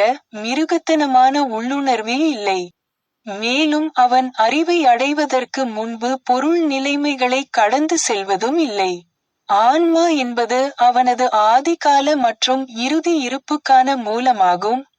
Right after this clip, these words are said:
கடவுள் அவனது தந்தை, வாழ்க்கை என்பது அவனது இருப்பின் விதி. மனிதன் மனிதனின் சந்ததி அல்ல, கடவுளின் சந்ததி என்பதை தெளிவாக நினைவில் கொள்ளுங்கள்.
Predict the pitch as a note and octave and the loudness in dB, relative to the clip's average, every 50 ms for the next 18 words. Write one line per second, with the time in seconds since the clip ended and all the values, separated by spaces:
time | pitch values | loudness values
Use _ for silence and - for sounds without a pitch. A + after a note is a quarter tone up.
0 | _ _ - A#3+ A3+ A#3 C4+ D4+ D#4 D4+ D4+ D4+ D4+ E4 - B3+ B3 A#3+ B3 B3+ | _ _ -2 0 2 2 2 0 0 0 0 0 0 0 2 2 4 4 4 2
1 | B3 B3 A#3 B3 A#3 - - G#3+ G#3+ A#3 B3 C4+ D4 C4+ B3+ C#4 - _ _ G#3 | 2 0 -2 -4 -4 0 0 0 0 0 -2 -2 -2 -2 -4 -4 -8 _ _ -8
2 | G3+ G3+ G#3 A3+ B3 C#4 D#4 - - - E4 E4 D#4 C4+ B3+ A#3 A3+ A3+ A3+ A3 | -2 0 2 4 4 2 2 -2 -2 -2 0 0 0 0 -2 -4 -4 -4 -4 -2
3 | A#3+ C4 C4+ C4 A3+ A3+ G#3 A3 A3+ A3 G#3+ G#3 A3+ G#3+ G3+ G#3 G#3+ B3+ C4 - | -2 -2 0 0 0 2 2 2 0 -2 -2 -4 -4 -4 -4 -4 -4 -4 -6 -6
4 | - B3+ C4 D4 E4+ D#4 B3+ G#3+ F#3+ F#3+ F#3+ F#3 F3+ F3 _ _ _ _ _ _ | -6 -6 -4 -4 -4 -4 -6 -6 -6 -8 -8 -8 -10 -12 _ _ _ _ _ _
5 | _ _ _ _ _ _ _ _ _ _ _ _ _ _ _ _ _ _ _ _ | _ _ _ _ _ _ _ _ _ _ _ _ _ _ _ _ _ _ _ _
6 | _ _ _ _ _ _ _ _ _ _ _ _ _ _ _ _ _ _ _ _ | _ _ _ _ _ _ _ _ _ _ _ _ _ _ _ _ _ _ _ _
7 | _ _ _ _ _ _ _ _ _ _ _ _ _ _ _ _ _ _ _ _ | _ _ _ _ _ _ _ _ _ _ _ _ _ _ _ _ _ _ _ _
8 | A3 G3 G3 G#3+ A#3 B3 C#4 E4+ F4 D#4 - D4 D4 D4 D4 B3 A3+ A3+ A#3+ C4 | -10 -4 0 2 4 4 4 2 0 0 0 0 0 0 -2 0 2 2 2 2
9 | D4+ D#4 D4+ D#4+ D4+ C#4+ C#4+ D4 D4 D4 - - B3 A#3+ B3+ C4 C#4+ D#4 E4 D#4 | 2 0 0 0 -2 0 0 -2 -2 -4 -2 2 2 2 2 2 0 -2 -2 0
10 | D#4 D#4+ D4+ A#3+ G3+ F#3 F3+ F#3 G#3 A#3 B3+ C#4+ - _ _ _ - B3 A3+ A#3 | 0 0 0 0 0 -2 0 0 0 0 0 -2 -6 _ _ _ -2 0 0 0
11 | C4 D#4 D#4+ E4 D#4+ D#4 D#4 D#4 D#4 D4 - - B3 B3 B3 C4 C#4 D4+ D4 C#4+ | 0 0 0 2 2 2 0 0 -2 -2 0 2 2 2 2 2 -2 -2 -2 0
12 | D4 D#4 D#4 D4 B3+ A#3+ A#3 A3+ A3+ A3 A3+ B3+ C4+ C4+ - - B3 A3 A3+ B3+ | 0 0 0 -2 -2 -4 -4 -4 -4 -2 -2 -4 -4 -6 -6 -4 -4 -2 -2 -2
13 | C#4+ D4 C#4+ C#4+ C#4+ C#4+ C#4+ D#4+ D4 B3 A3 A3+ A#3 C4+ D4 D4+ D4 D#4 D#4 D4+ | -2 0 2 2 2 2 2 0 -2 -2 -4 -4 -2 -2 -2 -2 -2 -2 -2 -2
14 | - - G#3+ G3 F#3+ F#3 F#3 F#3+ G3 G3 G3+ | -4 -4 -4 -4 -4 -6 -4 -2 -2 -2 -2